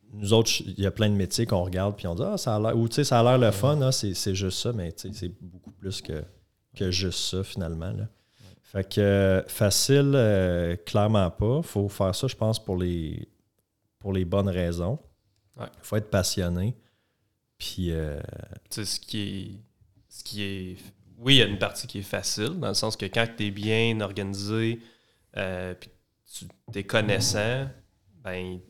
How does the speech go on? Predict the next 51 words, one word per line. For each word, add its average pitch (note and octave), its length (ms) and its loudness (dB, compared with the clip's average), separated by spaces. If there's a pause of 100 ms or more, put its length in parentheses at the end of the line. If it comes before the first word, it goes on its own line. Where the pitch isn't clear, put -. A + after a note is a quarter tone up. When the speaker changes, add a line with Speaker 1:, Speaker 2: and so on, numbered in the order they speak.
(100)
Speaker 2:
ça - 160 -2
l'amène G#2 340 0
une G#2 100 -4
certaine G#2 340 -6
facilité F#2+ 440 -8
à G#2 80 -2
faire G2 160 -4
la F2 160 -6
job. G#2+ 400 -6 (560)
Mais G2+ 80 -6
je - 60 -8
pense A2+ 180 2
que G#2+ 80 -4
qu'est-ce G#2 220 -4
qui G#2 80 -6
est - 40 -6
difficile A2 600 -4
du G#2 120 -8
courtage, A2 880 -2 (100)
c'est A2+ 200 -4
d'aller F#2+ 200 -2
chercher - 280 -4
des G#2 160 -4
clients. F#2+ 360 -6 (680)
Speaker 1:
Ouais. F2+ 200 -4
Speaker 2:
Parce - 140 -8
que G#2 100 -4 (100)
quand A2+ 280 0
t'as G2 120 -2
pas - 240 -4
de - 60 -16
clients, G#2 380 -6
t'as - 100 -8
pas - 160 -8
de - 40 -12
paye. - 420 0 (1160)
Fait F#2+ 120 -16
que, F2+ 460 -4
tu G#2+ 260 0
sais, G#2+ 160 0
Speaker 1:
Là, G#2+ 80 4
Speaker 2:
ça, - 0 -
Speaker 1:
je G#2 240 2
vais, F#2 60 -6
je G2 80 -2
vais G2 80 2
faire A2 180 2
la G#2 120 6
petite - 220 -4
parenthèse, G2 680 4
là. A2+ 180 6